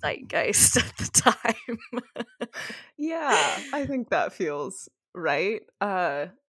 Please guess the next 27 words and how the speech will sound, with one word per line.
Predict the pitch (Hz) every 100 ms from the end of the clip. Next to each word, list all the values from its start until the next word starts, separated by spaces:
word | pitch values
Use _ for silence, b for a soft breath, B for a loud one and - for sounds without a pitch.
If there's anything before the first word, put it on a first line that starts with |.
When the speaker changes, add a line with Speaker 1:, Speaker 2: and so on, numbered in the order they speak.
| _ _ _
Speaker 2:
yeah, | 233 254
lots | 175 208 262
was | 294 262
going | 254 247
on, | 196 220
a |
lot | 180 202
of | 202
big | 190 170
life | 160 190
changes, | - 185 190 196 202 190
and | 170 165
Speaker 1:
Mm-hmm. | - 175
Speaker 2:
I | 175 175 -
personally | 185 165 - 170 180 180
didn't | 156 175 175 _
really | - 180 175 175
feel | - 185 180 180 185 b b b b b
like | - 180 170 _ - - _ _ _
I | 175 170 170 170 170 170
was | 180 175 -
ready | 175 170 175
to |
talk | 175 - 180 202
about | 311 311 311
it, | 349 381 -
and | 190 180 175 175 175